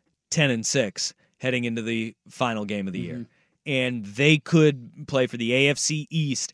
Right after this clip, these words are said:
Speaker 1: in home field in that opening round in week, what's that, eighteen of the regular season. Buffalo would terrify me. If I, it,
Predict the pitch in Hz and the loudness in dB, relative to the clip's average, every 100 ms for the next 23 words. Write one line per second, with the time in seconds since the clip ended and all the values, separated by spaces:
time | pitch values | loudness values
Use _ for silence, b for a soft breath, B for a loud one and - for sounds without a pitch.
0 | _ 131 117 131 127 - 143 127 104 92 | _ -8 -4 -4 -4 0 0 2 -2 -8
1 | b b 139 139 110 107 110 107 101 101 | b b -4 -2 0 -2 -4 -6 -6 -6
2 | 95 - _ _ 127 113 104 101 107 - | -8 -10 _ _ -8 -4 -2 -2 -4 -8
3 | _ - 104 85 90 85 - _ _ 107 | _ -8 -6 -6 -10 -12 -14 _ _ -10
4 | 107 - 110 113 120 - _ - 113 104 | -10 -10 -10 -8 -10 -16 _ -8 -6 -4
5 | 104 98 95 98 80 78 _ _ _ _ | -4 -4 -6 -8 -12 -16 _ _ _ _
6 | _ _ - 143 120 110 98 101 98 - | _ _ 2 2 2 -2 -4 -6 -8 -6
7 | 104 87 82 76 76 78 _ - 113 123 | -8 -8 -10 -12 -14 -16 _ -8 -4 -2
8 | 113 110 127 | -2 -2 -4